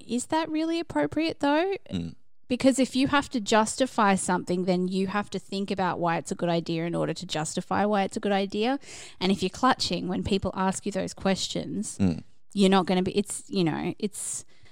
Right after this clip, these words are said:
Speaker 1: yeah. So you need to support them in a way that makes them feel supported, but continue asking the questions to get them to question their own position in the relationship.
Speaker 2: Yeah.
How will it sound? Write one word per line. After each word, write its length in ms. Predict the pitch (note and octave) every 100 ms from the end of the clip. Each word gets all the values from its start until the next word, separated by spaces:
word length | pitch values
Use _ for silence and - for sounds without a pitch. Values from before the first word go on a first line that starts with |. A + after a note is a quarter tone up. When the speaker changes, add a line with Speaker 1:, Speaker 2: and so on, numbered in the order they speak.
| -
Speaker 1:
yeah. 320 | - G3 E3+ -
So 160 | -
you 100 | A3
need 200 | A3+ C4+
to 220 | D#4 C4+
support 460 | G#3+ B3+ - C#4+ D4
them 140 | D4+
in 80 | C4+
a 60 | A#3+
way 180 | G3 F#3+
that 100 | F3+
makes 220 | F#3 -
them 100 | G3
feel 180 | G#3 F#3+
supported, 560 | G3 - F3+ F3 E3
but 140 | F#3+ -
continue 540 | G3+ - G#3+ A3 A3
asking 480 | - E3+ F3 - F#3
the 80 | F3+
questions 540 | - F3 - - E3 -
to 80 |
get 200 | E3 E3+
them 100 | E3 E3
to 80 |
question 460 | F3 - E3+ - F#3
their 160 | E3 D#3+
own 160 | D#3
position 520 | - E3+ E3 - D#3 D3
in 80 |
the 100 | D#3
relationship. 760 | F#3 C#3 C#3+ D#3 A#2 - D3+ -
Speaker 2:
Yeah. 60 | -